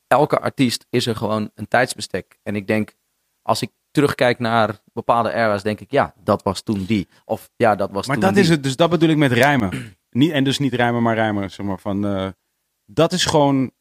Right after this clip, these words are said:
Speaker 2: ergens bijna, vind ik, als je kunt, als je hoort in iemand dat,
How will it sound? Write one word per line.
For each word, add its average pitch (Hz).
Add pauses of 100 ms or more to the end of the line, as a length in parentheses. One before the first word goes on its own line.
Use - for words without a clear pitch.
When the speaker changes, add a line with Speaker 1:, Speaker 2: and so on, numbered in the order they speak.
Speaker 2:
ergens 143
bijna, 120
vind 135
ik, - (1300)
als 127
je 135
kunt, 143
als 135
je 131
hoort 143
in 147
iemand 147
dat, 131